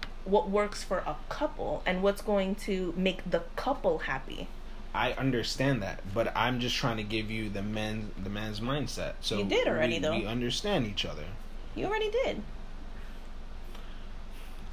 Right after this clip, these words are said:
Speaker 2: So, I, all right. So from my, my, my point of view, I feel like if you're going out to eat or anything like that, that's a date. I don't feel like you have to specify it. I get that that's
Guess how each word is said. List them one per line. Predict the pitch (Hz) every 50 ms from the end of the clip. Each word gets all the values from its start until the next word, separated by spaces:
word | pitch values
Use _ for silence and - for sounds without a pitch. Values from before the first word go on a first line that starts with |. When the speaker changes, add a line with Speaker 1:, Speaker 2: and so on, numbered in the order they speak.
| - - - - - - -
Speaker 2:
So, | - - - 120 113 110 107 - -
I, | 98 104 - - -
all | 117
right. | 110 92 95 92 92 - -
So | - - 123 110 107
from | 107 - 123 113
my, | 113 120 120 117 110
my, | - 101 110 110 110 110 110 104 101 85 - - - - - -
my | 92 104 107 107 107 104 104 104 98 - -
point | - 117 104 101
of | 101 95
view, | 98 101 107 113 117 110 110 - - - - -
I | - 92 101
feel | - - 110 110 104
like | 101 101 98 101 92 - - - - - -
if | 107 107 104 -
you're | 110 107
going | 107 113 113 113 113 113
out | 113 110 107 -
to | - -
eat | - 117 117 113
or | 113
anything | 117 117 117 113 - 123
like | 117 113 110 -
that, | 120 110 101 95 -
that's | 98 98 - - -
a | 101
date. | 95 90 82 80 - - - - - - - - - - - - - - - - - - - - - - -
I | 65 78 92
don't | 104 104 98 95
feel | - 117 113 107
like | 101 101 101 -
you | 110 104
have | 101 - -
to | -
specify | - - - - 107 107 - 117 - - 117 123 123
it. | 127 127 117 - - 92
I | 92 95 87 87 95
get | 107 107 95 - -
that | 95 92 - - -
that's | 92 92 95 95 - - - - - - - - - -